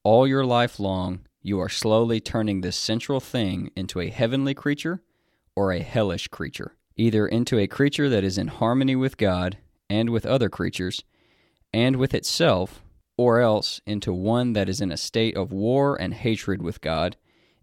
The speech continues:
and with its fellow creatures, and with itself. To be the one kind of creature is heaven.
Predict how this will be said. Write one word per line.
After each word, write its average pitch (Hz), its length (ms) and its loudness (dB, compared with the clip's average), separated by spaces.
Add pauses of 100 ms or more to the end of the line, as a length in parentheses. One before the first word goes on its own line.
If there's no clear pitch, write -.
and 92 160 -2
with 92 160 -2
its - 200 -8
fellow 90 320 0
creatures, 95 600 -6 (260)
and 92 220 -2
with 90 140 -2
itself. - 580 -6 (300)
To 107 100 -2
be 120 160 4
the 135 100 4
one 123 260 4
kind 120 300 2
of - 120 -4
creature 110 420 0
is 90 200 -2
heaven. - 460 -4